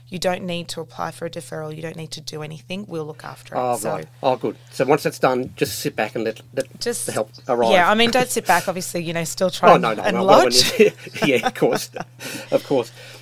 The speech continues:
Speaker 2: I was just gonna ask, sorry, wh-, when you mentioned before about the, um, supported lodgement, because I'm, I would imagine a lot of practitioners would find that things like the,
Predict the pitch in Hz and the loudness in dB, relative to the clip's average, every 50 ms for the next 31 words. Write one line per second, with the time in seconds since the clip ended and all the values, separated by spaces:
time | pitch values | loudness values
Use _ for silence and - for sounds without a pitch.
0 | - - - - - 220 240 226 - 359 320 - - 277 320 294 214 185 175 - | -20 -20 -12 -4 0 0 0 0 0 -2 -4 -2 0 0 0 2 0 0 -2 -2
1 | - 190 180 170 170 202 269 - - 240 269 269 226 185 180 - 170 156 143 147 | 0 2 2 2 2 -2 -6 -2 0 2 2 2 2 0 -2 -2 -4 -4 -4 -4
2 | 127 - - 151 139 139 143 - 131 131 127 131 123 127 - - 127 117 110 113 | -6 -2 0 2 2 2 2 0 -2 -2 -2 -2 -2 -4 -6 -8 -6 -4 -4 -2
3 | 110 107 113 - - - - - - 143 139 123 120 123 110 - - 110 104 - | -4 -4 -6 -8 -12 -14 -14 -8 -4 -4 -4 -2 0 0 0 0 -2 -8 -10 -10
4 | 120 - 143 - 139 135 - - - 147 143 156 156 151 175 180 - - 151 139 | -10 -8 -6 -4 -2 -2 -2 -2 -4 -2 -2 0 0 0 -2 -4 -4 -2 -2 0
5 | 139 139 131 - - - 135 - - - 147 - - 147 117 113 117 101 - - | 0 0 -2 -4 -8 -10 -10 -8 -8 -10 -10 -6 -6 -6 -6 -6 -10 -8 -2 0
6 | 131 120 117 107 113 - - - - 240 240 226 170 156 151 139 - _ - 127 | 0 0 0 -2 -4 -6 -8 -2 2 2 4 4 2 0 -2 -4 -4 _ -4 -4
7 | 120 120 | -4 -4